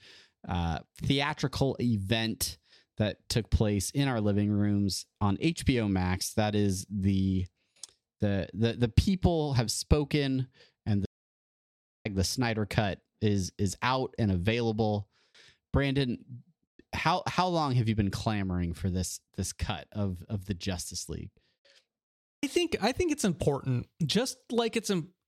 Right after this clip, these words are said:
Speaker 2: I almost wanna, I already, I almost wanna complain more reactions to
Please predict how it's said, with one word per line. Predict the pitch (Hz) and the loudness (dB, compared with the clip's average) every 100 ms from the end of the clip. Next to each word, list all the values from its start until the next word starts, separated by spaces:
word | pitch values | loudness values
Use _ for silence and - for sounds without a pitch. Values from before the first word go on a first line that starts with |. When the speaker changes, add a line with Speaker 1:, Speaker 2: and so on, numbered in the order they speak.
| - - - - | -10 -6 -6 -2
Speaker 2:
I | 160 | 0
almost | 202 226 | 2 2
wanna, | 180 139 123 | 2 0 -2
I | - 147 151 | -2 0 0
already, | 165 170 190 - - _ | 0 0 0 -6 -20 _
I | 151 | 0
almost | 156 220 202 | 2 2 0
wanna | 165 156 | 0 0
complain | 147 131 143 139 | 0 2 2 4
more | 135 131 117 - _ - | 4 4 0 -6 _ 0
reactions | 135 123 120 123 - 135 123 117 | 2 2 2 -2 0 0 2 0
to | - 127 120 113 113 110 - | -2 0 2 2 2 0 -2